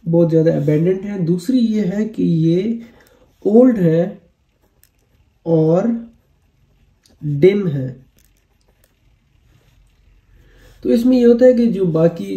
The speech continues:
जो, अ, न्यू stars हैं और जो brighter stars हैं, वो इसको आउटशाइन करती हैं। New stars,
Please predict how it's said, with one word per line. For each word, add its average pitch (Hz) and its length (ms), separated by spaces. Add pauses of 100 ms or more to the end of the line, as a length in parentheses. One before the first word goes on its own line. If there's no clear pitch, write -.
(100)
जो, 170 340 (220)
अ, 160 40 (300)
न्यू 165 480
stars 151 540
हैं 170 320 (300)
और 151 440
जो 151 320
brighter 165 500
stars 151 440
हैं, 180 120
वो 165 240
इसको 185 340
आउटशाइन 170 600
करती 135 300
हैं। 131 300 (760)
New 156 320
stars, - 460